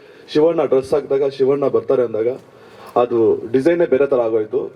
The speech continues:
But ಸಿನಿಮಾ ರಿಲೀಸ್ ಆದಾಗ ಸಾಕಾಗಿಲ್ಲ ಜನಕ್ಕೆ. ಇಂಟರ್ವಲ್ ಬ್ಲಾಕ್ ಇಂದ ಶಿವಣ್ಣ ಬರ್ತಾರೆ, ತುಂಬಾ ಕ್ರೇಜ್ ಇತ್ತು. ಈ ಪಾತ್ರ ಇಷ್ಟಕ್ಕೆ ಮುಗಿಸ್ಬಾರ್ದು,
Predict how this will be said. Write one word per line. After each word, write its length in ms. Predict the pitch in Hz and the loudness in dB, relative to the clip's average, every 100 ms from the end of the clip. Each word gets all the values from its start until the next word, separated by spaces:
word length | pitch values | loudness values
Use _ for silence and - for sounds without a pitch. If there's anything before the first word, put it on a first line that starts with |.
| - - - | -20 -8 0
But 220 | 151 147 - | 0 0 0
ಸಿನಿಮಾ 300 | 185 214 220 | 0 0 0
ರಿಲೀಸ್ 300 | 185 208 190 | 2 2 2
ಆದಾಗ 300 | 170 165 175 180 156 - - - - - - | 0 0 -2 -2 -4 -6 -18 -20 -20 -20 0
ಸಾಕಾಗಿಲ್ಲ 520 | 170 190 220 180 139 | 2 2 2 2 2
ಜನಕ್ಕೆ. 640 | 120 123 131 - 104 - - - - - - - - - | 0 -2 -2 -2 -4 -4 -20 -20 -20 -20 -20 -20 -14 -2
ಇಂಟರ್ವಲ್ 320 | 135 170 175 | 2 4 2
ಬ್ಲಾಕ್ 280 | 160 151 165 | 2 0 2
ಇಂದ 80 | 156 | -2
ಶಿವಣ್ಣ 360 | 151 143 151 | 0 -2 -2
ಬರ್ತಾರೆ, 420 | 131 123 135 131 | -2 -2 -2 -4
ತುಂಬಾ 260 | 131 127 139 | -4 -4 -4
ಕ್ರೇಜ್ 360 | 139 131 135 127 | -2 -2 0 -4
ಇತ್ತು. 300 | - 131 - - - - - | -4 -4 -4 -20 -20 -10 -4
ಈ 80 | 156 | 2
ಪಾತ್ರ 280 | 151 156 - | 2 2 0
ಇಷ್ಟಕ್ಕೆ 420 | 175 - 190 196 | 0 0 0 0
ಮುಗಿಸ್ಬಾರ್ದು, 840 | 170 160 185 - 170 143 160 156 | -4 -8 -10 0 0 0 -2 -2